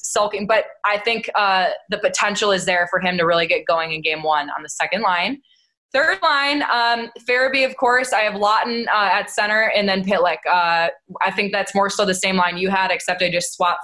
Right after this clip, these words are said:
Farabee and J V R. Another thing I thought about, too, is you gotta think Farabee, a player, uh, rookie season,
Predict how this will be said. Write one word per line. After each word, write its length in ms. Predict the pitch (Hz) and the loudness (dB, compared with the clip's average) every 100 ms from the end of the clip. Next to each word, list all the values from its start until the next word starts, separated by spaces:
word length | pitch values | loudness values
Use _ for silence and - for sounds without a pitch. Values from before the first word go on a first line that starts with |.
| 180 | 0
Farabee 280 | 175 170 165 | 0 0 -2
and 80 | 160 | 0
J 160 | 170 | 0
V 120 | 160 | 0
R. 300 | 160 156 160 - _ _ _ | 0 -2 -4 -12 _ _ _
Another 320 | 240 269 349 381 | -2 0 0 -2
thing 180 | 381 | 0
I 120 | 311 269 | 0 0
thought 240 | 240 233 | 0 2
about, 260 | 214 190 190 | 0 -2 -2
too, 220 | 220 226 | 0 2
is 160 | 180 165 | 2 0
you 80 | 208 | -2
gotta 240 | 269 294 | 0 0
think 200 | 254 208 | -2 -4
Farabee, 560 | - 208 240 202 180 175 - _ _ _ - | -2 0 2 2 0 -2 -4 _ _ _ -6
a 60 | - | -6
player, 540 | - 254 247 247 247 | 0 0 2 2 2
uh, 500 | 202 190 - - 208 190 | 0 -2 -8 -4 -2 2
rookie 320 | 254 254 240 | 0 0 0
season, 540 | - 240 220 233 233 | 0 0 0 -2 -4